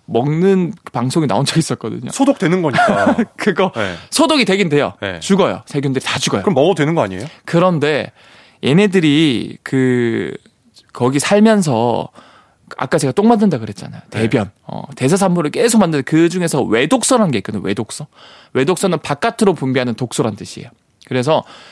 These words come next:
Speaker 1: 끓이면은 거기에 사는 곰팡이균이나 세균은 다 죽지만, 얘네들이 분비한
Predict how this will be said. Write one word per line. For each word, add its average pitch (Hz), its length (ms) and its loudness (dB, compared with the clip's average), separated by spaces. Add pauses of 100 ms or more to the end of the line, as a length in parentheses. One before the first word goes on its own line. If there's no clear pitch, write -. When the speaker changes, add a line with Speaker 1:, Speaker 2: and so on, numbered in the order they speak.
(120)
Speaker 1:
끓이면은 247 540 4
거기에 190 260 2
사는 190 400 0
곰팡이균이나 170 880 0
세균은 190 380 0
다 208 160 2
죽지만, 156 500 0 (340)
얘네들이 208 380 2
분비한 156 540 -2